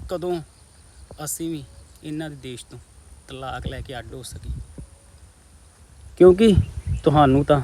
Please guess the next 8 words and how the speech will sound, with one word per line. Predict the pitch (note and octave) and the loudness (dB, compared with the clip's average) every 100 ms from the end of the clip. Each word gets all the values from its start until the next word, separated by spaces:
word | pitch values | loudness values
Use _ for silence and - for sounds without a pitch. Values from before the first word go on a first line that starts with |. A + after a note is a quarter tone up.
| - - | -2 2
ਸਾਨੂੰ | C3+ C3+ - - - - - - - - | 2 2 -6 -20 -18 -18 -18 -20 -20 -14
ਨਾਲ | C#3 B2+ C3 | -10 -6 -6
ਰੱਖਣਾ | C#3 - B2+ | -8 -12 -12
ਨਹੀਂ | A#2+ A2+ B2 | -12 -12 -14
ਆਉਂਦਾ। | G#2+ G#2+ - _ - - - | -16 -20 -20 _ -20 -20 -18
ਤਾਂ | D#3+ | -12
ਜਿਹੜਾ | E3 F3 G3 | -10 -8 -6
ਸਾਡੇ | E3+ D3 G3 | -8 -8 -10